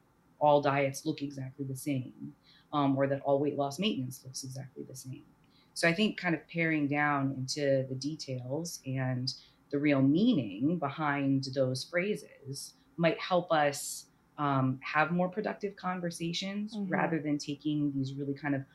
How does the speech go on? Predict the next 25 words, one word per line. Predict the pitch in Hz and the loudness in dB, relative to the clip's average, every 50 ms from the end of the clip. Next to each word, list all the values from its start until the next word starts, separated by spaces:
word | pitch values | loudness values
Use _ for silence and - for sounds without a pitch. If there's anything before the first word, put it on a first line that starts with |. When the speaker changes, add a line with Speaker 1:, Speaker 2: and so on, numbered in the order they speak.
| _ _ _ _ _ | _ _ _ _ _
Speaker 1:
polarized | - 165 160 147 147 147 143 135 135 131 131 139 139 143 147 143 - - - - - _ _ _ _ | -2 0 0 2 4 4 4 4 4 2 2 2 2 0 0 -4 -10 -12 -14 -16 -18 _ _ _ _
stances, | - - - - 139 127 127 131 131 - 185 196 220 269 320 302 - - - - - _ _ _ | -14 -14 -6 -4 -2 -2 0 -2 -2 -2 0 0 0 0 -2 -4 -8 -12 -14 -14 -16 _ _ _
Speaker 2:
Mm-hmm. | 208 196 180 190 180 | -6 -6 -4 -4 -4
Speaker 1:
uh, | 175 139 139 135 135 139 - - | -2 -2 -2 -2 -2 -4 -4 -4
on, | 143 143 139 139 135 135 135 135 135 135 135 135 135 | -2 -2 0 2 4 4 4 4 4 4 4 2 2
you | 139 135 | 2 2
know, | 135 131 127 - | 2 0 -2 0
things | - 143 135 135 135 | 2 2 4 4 2
being | 135 143 139 131 131 127 123 123 123 131 - _ | 2 0 0 2 2 0 -2 -4 -6 -12 -12 _
always | - 151 151 143 143 135 135 - | 4 4 4 6 4 2 0 -4
harmful | - 135 127 131 131 - - - - - - | -6 -8 -8 -8 -8 -10 -18 -20 -20 -18 -14
or | - 127 - | -14 -12 -6
always | 135 135 131 135 127 123 | -2 -2 -2 -2 -2 -4
beneficial. | 131 - 123 123 131 - 127 127 - - - - - - - _ - - - - _ _ _ | -6 -6 -8 -8 -8 -12 -12 -10 -10 -10 -10 -10 -12 -12 -14 _ -20 -20 -20 -20 _ _ _
Um, | 139 139 135 131 131 131 127 131 - - | 0 2 2 4 4 4 2 0 -2 0
and | 135 131 131 | 0 2 2
the | 127 | 2
root | 131 147 180 190 - | 2 2 2 2 2
of | - 143 131 | 0 2 2
that | 143 135 127 - | 2 0 2 0
really, | 151 151 139 139 135 | 0 2 2 2 2
I | 127 | 2
think, | 127 - 139 127 123 - | 0 0 0 -2 -2 -2
is | - 131 127 120 - - - | -4 -4 -4 -4 -6 -4 0
also | 131 127 127 127 - - 131 127 123 123 120 123 | 0 0 0 0 -2 0 0 0 0 -2 -4 -6